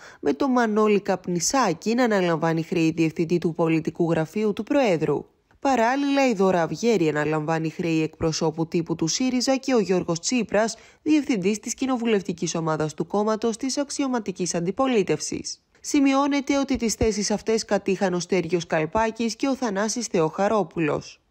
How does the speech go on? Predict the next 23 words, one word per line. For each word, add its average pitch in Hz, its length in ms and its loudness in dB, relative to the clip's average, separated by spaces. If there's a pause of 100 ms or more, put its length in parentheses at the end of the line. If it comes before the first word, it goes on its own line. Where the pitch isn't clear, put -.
(280)
Υπενθυμίζεται 233 960 0
ότι 247 180 2
το 240 120 0
μεσημέρι 185 460 0
της 165 180 -2
Δευτέρας 196 580 0
ο 196 80 0
νέος 170 300 -2
πρόεδρος 165 520 0
του 165 100 -8
σύριζα 180 580 0
είχε 226 240 -2
τηλεφωνικές 262 680 -2
συνομιλίες 190 600 0
με 180 100 -4
τον 165 140 -2
Κυριάκο 165 500 -2
Μητσοτάκη 214 600 -2
και 254 140 -2
τον 170 160 0
πρόεδρο 156 380 2
του 160 120 -8
πασόκ, 160 460 -2